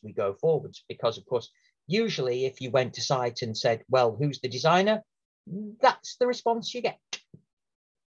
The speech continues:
It's somebody over, it's him or a, so, so who is the designer? And that can, that's obviously, that we need clarity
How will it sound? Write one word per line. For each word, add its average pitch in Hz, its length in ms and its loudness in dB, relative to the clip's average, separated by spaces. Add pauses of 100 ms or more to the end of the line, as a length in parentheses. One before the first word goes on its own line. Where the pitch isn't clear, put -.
(160)
It's 139 300 0
somebody 135 320 2
over, 117 180 2
it's - 160 -8
him 101 220 0 (260)
or 104 200 2
a, 95 120 -2 (1500)
so, 123 340 4 (360)
so 160 180 8
who 170 160 8
is 151 180 8
the 104 100 -6
designer? 92 400 -8 (600)
And 139 160 4
that 156 180 4
can, 160 360 4 (100)
that's 143 240 0
obviously, 139 540 -2
that - 240 0 (180)
we 135 220 -4
need 139 320 -2 (100)
clarity 127 880 0